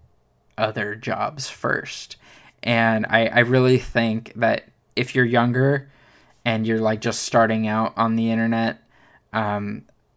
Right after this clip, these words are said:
I, I don't know. I, I just think it's very important that you build a solid real life work foundation first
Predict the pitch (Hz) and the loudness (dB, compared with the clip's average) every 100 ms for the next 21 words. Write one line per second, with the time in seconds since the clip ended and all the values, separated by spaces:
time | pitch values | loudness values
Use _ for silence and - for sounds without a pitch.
0 | _ _ _ _ _ - - - 143 175 | _ _ _ _ _ -10 -8 -4 -2 2
1 | 196 135 - 127 123 127 139 - 156 143 | 4 4 4 4 4 2 0 -2 -2 -2
2 | 131 123 123 117 113 127 101 120 104 117 | 2 4 4 2 2 2 2 2 0 0
3 | 120 123 117 117 117 - - - - 117 | 0 0 2 0 -4 -16 -20 -14 -6 -2
4 | - 120 120 117 117 113 - _ _ _ | 6 8 8 4 2 -2 -10 _ _ _
5 | - 123 123 117 113 110 123 117 - 117 | -2 2 4 6 6 4 0 0 0 0
6 | 113 110 - 113 - 120 123 - - | 2 0 -2 -2 2 2 2 -4 -10